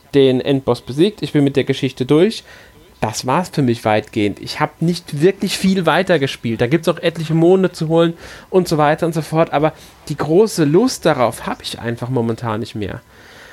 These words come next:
Ein gutes Beispiel für mich ist, wenn ich das nehme, was du jetzt gesagt hast, äh, Skyrim. Ich hab Skyrim auf drei Systemen, glaub ich,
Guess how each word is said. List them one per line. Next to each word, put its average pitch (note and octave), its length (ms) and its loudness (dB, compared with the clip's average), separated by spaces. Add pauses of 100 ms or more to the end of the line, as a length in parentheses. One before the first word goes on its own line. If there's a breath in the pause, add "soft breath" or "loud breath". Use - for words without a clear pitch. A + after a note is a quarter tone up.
(800 loud breath)
Ein E3+ 80 0
gutes A3 260 2
Beispiel G#3 400 2
für F3+ 180 0
mich F#3 320 2
ist, G#3+ 200 0
wenn F#3+ 160 2
ich F3 120 -10
das E3+ 160 -8
nehme, F3 240 2
was D#3 160 0
du - 80 -6
jetzt F#3+ 200 0
gesagt E3 480 0
hast, E3 420 -4
äh, D#3 160 2
Skyrim. A2+ 560 0 (260)
Ich - 120 -8
hab E3 80 -6
Skyrim F#3+ 420 4
auf - 840 -2 (420)
drei A3+ 920 2
Systemen, G#3+ 800 0
glaub G#3+ 380 2
ich, - 400 -4